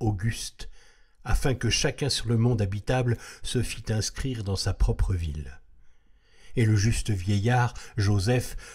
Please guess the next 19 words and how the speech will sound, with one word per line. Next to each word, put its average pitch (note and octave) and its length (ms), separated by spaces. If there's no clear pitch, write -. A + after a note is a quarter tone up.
se - 180
levant, A#2+ 540
prit - 220
avec A#2 320
lui C3+ 120
la A2 120
Vierge A2+ 360
Marie, G#2 400
et B2+ 80
ils G2+ 160
vinrent A2 260
à G#2+ 80
Bethléem. D#2 580
Le G2+ 220
moment G#2+ 400
de G2 140
sa F#2+ 240
délivrance G2 720
approchait. - 680